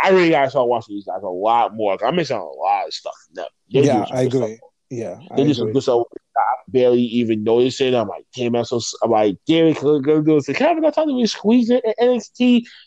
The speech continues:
Speaker 1: U K thing." Maybe when I have enough spirit and enough energy, maybe I might actually win.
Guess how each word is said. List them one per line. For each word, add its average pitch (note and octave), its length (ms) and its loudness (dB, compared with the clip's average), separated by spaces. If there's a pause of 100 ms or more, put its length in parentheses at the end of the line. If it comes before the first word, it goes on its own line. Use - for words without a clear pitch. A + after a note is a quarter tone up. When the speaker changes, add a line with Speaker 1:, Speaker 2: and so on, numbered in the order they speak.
Speaker 1:
U F#3+ 180 4
K A#3+ 440 0 (300)
thing." B3 300 0 (140)
Maybe G#3+ 340 4
when G3+ 300 4
I F3 120 -2
have F#3 180 2
enough F#3 220 2
spirit G3 400 0
and F3 100 0
enough E3+ 320 0
energy, F#3 480 -2
maybe B2+ 340 -2
I A2+ 100 0
might A2 200 -4
actually F#2 260 -8
win. D#2+ 140 -8